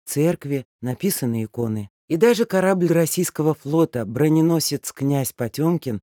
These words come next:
после восстания в тысяча девятьсот пятом году был переименован в Пантелеймон.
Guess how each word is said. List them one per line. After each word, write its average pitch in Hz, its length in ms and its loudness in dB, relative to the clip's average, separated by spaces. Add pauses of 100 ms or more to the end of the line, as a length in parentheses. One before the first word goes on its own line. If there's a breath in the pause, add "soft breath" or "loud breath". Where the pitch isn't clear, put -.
(140)
после 160 400 -2
восстания 143 800 -2
в - 60 -12
тысяча 151 460 -6
девятьсот 127 480 -6
пятом 120 340 -6
году 131 320 0 (180)
был 196 220 2
переименован 147 920 -2 (120)
в - 140 -20
Пантелеймон. 123 760 -2